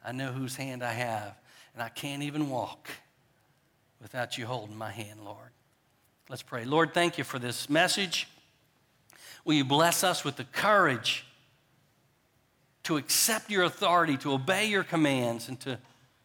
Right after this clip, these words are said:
finish the race with you so that we might hear the words, "Well done, good and faithful servant.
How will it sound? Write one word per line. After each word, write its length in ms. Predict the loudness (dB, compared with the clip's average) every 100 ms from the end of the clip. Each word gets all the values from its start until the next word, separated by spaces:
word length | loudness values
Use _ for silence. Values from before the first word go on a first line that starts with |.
| _
finish 480 | -8 -4 -2 -2
the 100 | -2
race 380 | -2 -2 -4 -6
with 160 | -8 -8
you 280 | -10 -10 -12 _ _ _ _ _
so 140 | -10
that 80 | -4
we 120 | 0
might 260 | 2 0 -2
hear 200 | -2 -2
the 100 | 0
words, 680 | 0 2 2 0 -4 -8 -10 _ _ _ _ -8
"Well 400 | -4 -2 -2 -2
done, 640 | -2 0 2 2 -2 -4
good 240 | -8 -6
and 120 | -6 -6
faithful 400 | -8 -8 -10 -12
servant. 560 | -10 -8 -10 -14 -20